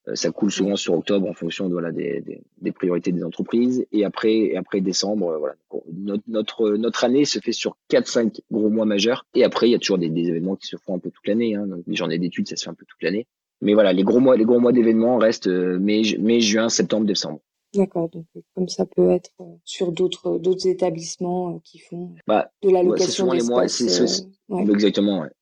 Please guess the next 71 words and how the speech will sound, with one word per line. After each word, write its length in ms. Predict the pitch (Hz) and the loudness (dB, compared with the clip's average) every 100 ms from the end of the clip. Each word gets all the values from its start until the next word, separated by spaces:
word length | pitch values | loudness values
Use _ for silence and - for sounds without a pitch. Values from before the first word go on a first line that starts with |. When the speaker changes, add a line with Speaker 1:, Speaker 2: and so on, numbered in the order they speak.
| - | -4
Speaker 1:
Pour 140 | 107 | 0
le, 80 | 98 | 0
pour 220 | 95 101 | 2 0
ceux 160 | 95 120 | 2 -2
qui, 200 | - 98 | 0 0
qui 120 | 87 | 0
louent 100 | 101 95 | 0 0
des 180 | 95 | 0
espaces, 340 | 95 - 107 - | -2 -2 -2 -2
écoute, 160 | - | -6
ça 160 | - 98 | -4 -2
reste 160 | 92 - | -2 -2
les 60 | |
mois 120 | 98 | -2
charnières 520 | 98 107 95 98 101 87 | 0 0 0 -2 -2 -4
de, 200 | 85 80 | -4 -6
parce 140 | - | -10
que 80 | - | -10
c'est 140 | 92 98 | -6 -2
là 200 | 101 101 | 0 0
où 220 | 95 90 | 0 -2
il 60 | 85 | -4
y 20 | |
a 40 | |
soit 180 | 85 104 | -4 -4
la 40 | 95 | -6
présentation 460 | 90 90 85 - | -8 -14 -10 -8
des 140 | 90 87 | -6 -4
bilans, 380 | 98 98 98 104 | -4 -4 -10 _
les 60 | 87 | -20
bilans, 240 | 90 85 90 | -20 -20 -18
euh, 100 | 90 | -12
semestriels, 720 | - 87 - 202 190 95 110 _ _ _ - | -10 -8 -8 -2 0 0 -4 _ _ _ -4
Speaker 2:
Ouais. 60 | |
Speaker 1:
euh, 40 | 87 | 0
il 60 | |
y 40 | 95 | 2
a 40 | |
les 300 | 92 92 95 | 2 0 0
événements 360 | 95 98 101 - | 0 0 -2 -4
avant 240 | 98 104 | -4 -2
les 80 | 101 | 0
départs 260 | 98 92 98 | -2 -2 -2
en 40 | |
vacances, 420 | 101 98 110 - _ | -2 -2 -8 -12 _
les 100 | 85 | -8
événements 360 | 87 95 107 - | -4 -2 -4 -6
après 260 | 98 202 120 | -6 0 2
Speaker 2:
Oui. 60 | |
Speaker 1:
le 200 | 107 98 | 2 2
départ 260 | 98 92 98 | -2 -2 -2
en 60 | |
vacances. 440 | 95 92 120 - - _ | -2 -2 -4 -6 -10 _
C'est 160 | - 113 | -2 2
vraiment 220 | 107 120 | 4 4
les, 120 | 117 | 4
les 100 | 104 | 4
mois, 180 | 101 107 | 4 2
les 120 | 104 | 2
mois 140 | 104 101 | 0 0
charnières. 420 | - 92 101 113 | 0 0 0 0
Puis 160 | - 92 | -2 -4
le, 100 | 87 | -2
le 80 | 87 | -2
mois 140 | 92 | -4
de 60 | 87 | -4
fin 120 | 92 | -4
d'année, 240 | 90 98 | -2 -2
ça 160 | - 82 | -2 -4
reste, 220 | 85 - | -4 -6
euh, 140 | 82 | -10